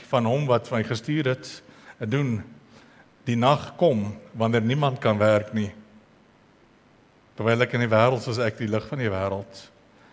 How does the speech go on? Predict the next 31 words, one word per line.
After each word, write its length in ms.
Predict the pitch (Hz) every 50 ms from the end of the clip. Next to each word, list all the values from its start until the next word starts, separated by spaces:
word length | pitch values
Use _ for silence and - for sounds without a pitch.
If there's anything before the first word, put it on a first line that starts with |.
| - _ _ _ _ _ _ _ _ _ _ _ _ _ _ _
Nadat 180 | 139 147 208 202
hy 80 | 190
dit 180 | 160 147 156 147
gesê 300 | - - 147 - 175 156
het, 140 | 156 147 -
spoeg 400 | - - - - - 156 147 120
hy 120 | 139 127
op 100 | 127 -
die 100 | 139 123
grond 360 | 110 - 143 143 147 147 139
en 220 | 127 113 110 107 98 - - 104
maak 380 | 104 104 110 117 113 - - - - - -
die 140 | - 110 101
spoeg 400 | - - - 147 139 - - -
'n 60 | 131 110
bietjie 240 | 113 104 110 107
klei 240 | - - 131 131 131
aan. 300 | 131 117 113 113 113 113 110 - - - - - - - - - - _ _ _ - - -
Hy 100 | - 131
smeer 440 | 120 - 180 170 160 160 151 135 120
die 100 | 131 123
klei 440 | - - 151 143 139 143 143 131 - - - - -
aan 120 | - - 120
die 80 | 117
man 240 | 110 110 113 117 123
se 160 | 113 - 135
oë 300 | 131 143 151 147 147 135
en 80 | 123 113
sê 260 | 104 - 131 127 120
vir 160 | 120 - 127
hom, 260 | 120 117 117 113 110